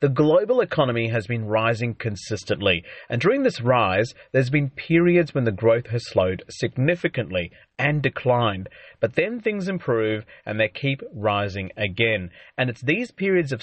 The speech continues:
slowdowns and, uh, decrease in production which are called recessions. So recessions, you know,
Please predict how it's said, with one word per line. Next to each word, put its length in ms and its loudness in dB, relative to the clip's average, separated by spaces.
slowdowns 760 2
and, 440 2
uh, 300 0
decrease 560 0
in 80 -6
production 640 -2
which 180 -4
are 40 -2
called 560 0
recessions. 600 -4
So 260 2
recessions, 640 0
you 80 2
know, 300 4